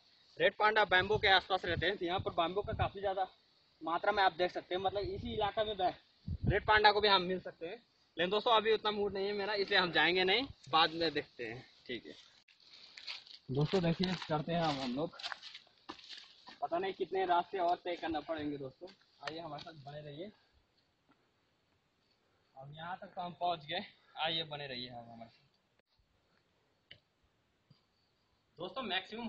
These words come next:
हॉलीवुड पिक्चर में, नहीं तो बॉलीवुड पिक्चर में आप लोगों ने एडवेंचर ट्रिप में देखा होगा ऐसे, जैसे यहाँ पर हम लोग आ, आ सकते हैं। अब देखिए ये प्रकृति ने द्वारा बनाया गया है। यहाँ से देखिए नीचे, यहाँ पर भी खाई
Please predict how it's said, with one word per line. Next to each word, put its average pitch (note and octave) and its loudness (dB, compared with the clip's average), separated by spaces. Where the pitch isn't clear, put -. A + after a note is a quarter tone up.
हॉलीवुड G3 -6
पिक्चर G#3 -10
में, G#3 -8
नहीं G3 -6
तो F#3+ -10
बॉलीवुड F3 -4
पिक्चर - -10
में F#3 -2
आप E3+ -4
लोगों F3+ -6
ने F3 -4
एडवेंचर F3+ -10
ट्रिप E3+ -12
में E3 -10
देखा D3+ -6
होगा C#3+ -4
ऐसे, B2+ -10
जैसे F3 -8
यहाँ G3+ 0
पर G#3 -6
हम E3 -8
लोग F#3+ -4
आ, F#3 0
आ F#3 0
सकते G3 -12
हैं। G#3+ -8
अब D#3 -6
देखिए A3 -4
ये G#3+ -2
प्रकृति G#3+ -8
ने B3 -4
द्वारा G#3 0
बनाया F#3+ 0
गया D#3+ 0
है। C#3+ -4
यहाँ F#3+ 0
से A#3 -12
देखिए A3 -6
नीचे, G#3+ -6
यहाँ F#3 -2
पर A3 -4
भी A#3 -6
खाई A#3 -2